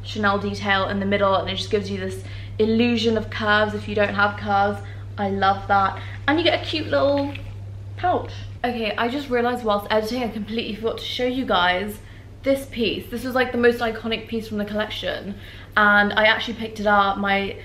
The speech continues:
S A managed to find me a size extra small and a small, but I got the small for a slightly oversized fit. I am obsessed with it. Just look at this detailing. Crazy. It's all, like, embroidered. Initially, I thought that this would just be, like, kind of, like,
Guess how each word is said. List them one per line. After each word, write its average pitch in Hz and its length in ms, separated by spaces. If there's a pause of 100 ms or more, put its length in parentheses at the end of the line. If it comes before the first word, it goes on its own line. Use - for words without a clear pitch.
(280)
S 220 180
A 226 140
managed 214 400
to 240 80
find 220 340
me 208 220
a 202 120
size 196 320
extra 233 260
small 220 400
and 190 100
a 196 40
small, 226 500
but 220 120
I 214 140
got 202 320
the 196 80
small 294 640 (320)
for 233 100
a 233 40
slightly 226 440
oversized 202 600
fit. 240 500 (540)
I 214 340
am 202 180
obsessed 190 520
with 190 140
it. 156 100
Just 196 160
look 208 240
at 220 60
this 214 160
detailing. 196 880 (800)
Crazy. 185 760
It's 202 140
all, 226 200
like, 208 200
embroidered. 254 840 (320)
Initially, 254 500
I 220 120
thought 226 280
that 202 100
this 208 160
would 208 100
just 208 220
be, 214 100
like, 185 240
kind 202 220
of, 180 100
like, - 300